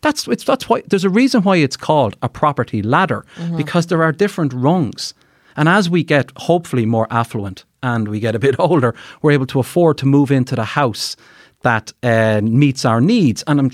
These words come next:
Speaker 1: there's a question in fairness which is about that and the frustration with not being able to do that. But in general, that's the principle. So you start off with the basic principle that, and I,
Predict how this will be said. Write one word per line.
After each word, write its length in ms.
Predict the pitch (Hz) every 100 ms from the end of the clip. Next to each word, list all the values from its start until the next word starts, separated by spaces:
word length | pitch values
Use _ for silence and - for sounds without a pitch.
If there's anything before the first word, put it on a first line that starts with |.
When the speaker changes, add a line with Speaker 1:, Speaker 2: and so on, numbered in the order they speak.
| -
Speaker 1:
there's 140 | 117
a 40 | -
question 320 | 113 104 95
in 40 |
fairness 280 | - 101 -
which 160 | 95 98
is 80 |
about 320 | 101 185 226 -
that 220 | 117 -
and 100 | 113
the 60 | 104
frustration 480 | 123 - 135 131
with 80 | 113
not 160 | 107 104
being 140 | 104
able 120 | 101 98
to 40 | -
do 60 | 196
that. 220 | 135 - - - -
But 120 | 165 156
in 100 | 143
general, 280 | 190 185
that's 240 | 127 113 -
the 60 |
principle. 520 | - 196 220 - - - - - -
So 160 | - 208
you 120 | 214
start 480 | - - 262 277 -
off 300 | 190 214 -
with 100 | 131
the 80 | - _ -
basic 340 | 214 220 156
principle 440 | - 160 135 117 104
that, 320 | 120 101 90 -
and 120 |
I, 80 | 135